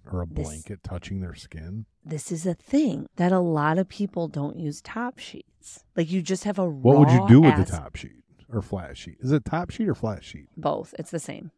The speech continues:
Speaker 1: I always call it the flat sheet. What would you do with it? Just keep it in your closet?
Speaker 2: I have no idea, but the thought
Speaker 1: Oh.
Speaker 2: of n-, raw ass comforter on your skin,
Speaker 1: <laughs>
Speaker 2: stop.
Speaker 1: Oh, no.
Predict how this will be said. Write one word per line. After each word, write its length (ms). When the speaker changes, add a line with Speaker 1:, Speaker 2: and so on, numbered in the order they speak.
Speaker 1:
I 40
always 100
call 200
it 60
the 60
flat 380
sheet. 200
What 120
would 100
you 80
do 140
with 160
it? 160
Just 160
keep 200
it 120
in 80
your 180
closet? 440
Speaker 2:
I 140
have 200
no 180
idea, 280
but 140
the 120
thought 640
Speaker 1:
Oh. 160
Speaker 2:
of 120
n-, 240
raw 460
ass 300
comforter 520
on 160
your 200
skin, 480
Speaker 1:
<laughs> 360
Speaker 2:
stop. 840
Speaker 1:
Oh, 640
no. 640